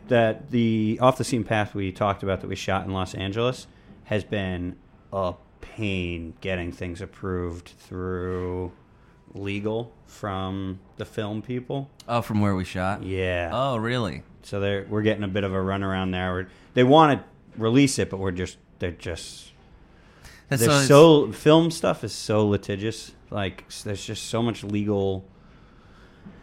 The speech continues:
Speaker 1: I don't know. Everybody feels like you're trying to make a buck off of everything, and it's just like, "Nah, dude, we're just trying to show some cool stuff."
Speaker 2: It's just
Speaker 1: Like,
Speaker 2: so strange that they're like, "Yeah, come on in and film," n-, but you can't show anything.
Speaker 1: But, but, uh, but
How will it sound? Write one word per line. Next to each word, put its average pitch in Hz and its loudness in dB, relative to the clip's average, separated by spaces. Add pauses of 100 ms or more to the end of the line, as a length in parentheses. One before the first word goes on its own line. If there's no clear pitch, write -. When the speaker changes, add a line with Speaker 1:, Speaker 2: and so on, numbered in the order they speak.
(520)
Speaker 1:
I 156 2
don't 135 4
know. 117 4
Everybody 120 4
feels 120 4
like 107 -2
you're 104 -2
trying 113 -2
to 101 -2
make 101 -4
a 95 -4
buck - -4
off 104 -4
of 92 -6
everything, 113 -2
and 104 -4
it's - -12
just 104 -12
like, 123 -8
"Nah, 330 -2
dude, 143 -4
we're 285 -4
just 262 -10
trying 269 -6
to 254 -4
show 269 -4
some - -10
cool - -6
stuff." - -2 (120)
Speaker 2:
It's - -16
just - -2
Speaker 1:
Like, 127 2
Speaker 2:
so 185 -2
strange 160 -4
that 127 -4
they're 131 -4
like, 131 -4
"Yeah, 269 -2
come - -4
on 147 0
in 143 0
and 135 -2
film," 160 -2 (240)
n-, 104 0
but 117 0
you 117 0
can't 120 -2
show 123 2
anything. 107 2
Speaker 1:
But, - -8
but, 110 0
uh, 113 2 (240)
but 110 -2